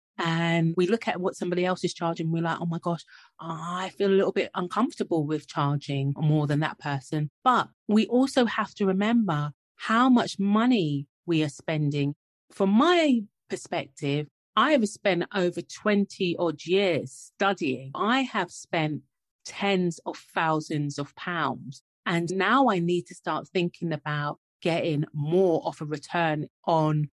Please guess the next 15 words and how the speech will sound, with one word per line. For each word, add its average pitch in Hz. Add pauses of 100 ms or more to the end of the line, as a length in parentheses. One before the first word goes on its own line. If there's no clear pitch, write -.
(120)
my 151
investment, 156
right? 196 (460)
One 185
of 214
the 190
things 180
for 165
twenty 165
twenty-two 160 (220)
for -
me 175
is 160
making 165
sure 143